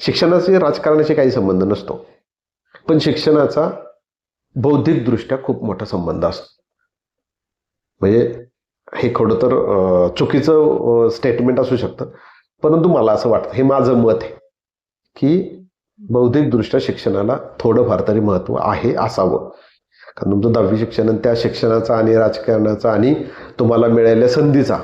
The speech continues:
काकांनी तुम्हाला संधी प्राप्त करून दिली, मग तुमच्याविषयी ऐकलं की तुम्ही शेतामध्ये कुठंतरी होता आणि, अ, तुम्हाला कोण तुमचा मित्र पळत आला आणि तुम्हाला सांगितलं की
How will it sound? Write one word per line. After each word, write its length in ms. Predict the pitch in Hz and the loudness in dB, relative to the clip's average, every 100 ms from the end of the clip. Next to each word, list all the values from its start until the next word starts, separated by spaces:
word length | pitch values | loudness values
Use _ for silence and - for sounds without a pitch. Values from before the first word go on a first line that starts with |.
| - - _ _ _ _ - | -10 -20 _ _ _ _ -6
काकांनी 360 | 101 - 110 110 | -4 0 0 0
तुम्हाला 280 | 113 104 | 0 0
संधी 260 | - 104 101 | 2 2 2
प्राप्त 320 | 107 110 - 92 | 2 0 0 2
करून 180 | 113 120 | 2 4
दिली, 280 | 120 92 - - _ _ - | 2 0 -4 -14 _ _ -6
मग 180 | 101 113 | -4 -2
तुमच्याविषयी 460 | 104 113 110 117 | 0 2 2 2
ऐकलं 300 | 113 117 110 | 2 2 0
की 100 | 98 | 0
तुम्ही 300 | 101 110 104 | 0 0 -2
शेतामध्ये 560 | 104 92 - 107 110 110 | 0 0 0 0 0 0
कुठंतरी 380 | 117 - - 110 | 0 -2 0 0
होता 540 | 101 110 98 - - - _ - - - | 0 0 0 -2 -10 -20 _ -20 -16 -6
आणि, 540 | 92 101 101 104 101 | -2 2 2 2 2
अ, 260 | 101 101 98 | 2 2 0
तुम्हाला 720 | 120 107 104 110 110 98 - | 0 2 2 4 2 0 -8
कोण 280 | - 104 | -4 -4
तुमचा 280 | 95 107 98 | -2 -2 0
मित्र 300 | 107 104 107 | 0 0 0
पळत 280 | 92 107 107 | 2 2 2
आला 160 | 104 104 | 2 2
आणि 100 | 101 | 0
तुम्हाला 280 | 107 101 104 | 0 0 0
सांगितलं 480 | 120 101 107 95 98 | 0 0 0 0 -2
की 380 | 107 101 98 | 0 0 0